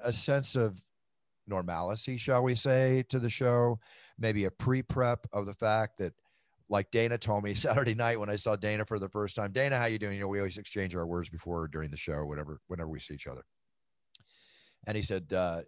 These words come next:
he said, "Buff, you better get ready and train for the twenty-fourth." I go, "Dana, I train for this shit every week."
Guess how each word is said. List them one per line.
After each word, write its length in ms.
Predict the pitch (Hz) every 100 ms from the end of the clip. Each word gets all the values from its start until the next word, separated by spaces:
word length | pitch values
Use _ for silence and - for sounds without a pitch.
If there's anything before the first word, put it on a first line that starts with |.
| _
he 100 | 87
said, 200 | 98 85
"Buff, 280 | 113 120 95
you 80 |
better 200 | 80 101
get 140 | 107 107
ready 260 | 117 117
and 100 | 98
train 320 | - 120 120 113
for 260 | 92 87
the 100 | 82
twenty-fourth." 680 | - 113 110 135 143 123 - - _ _ _ _ 135
I 80 |
go, 100 | 131
"Dana, 300 | 120 165 147
I 80 | 131
train 240 | 147 156 117
for 100 | 110
this 140 | 110
shit 200 | - 131
every 200 | 131 139
week." 380 | 151 175 -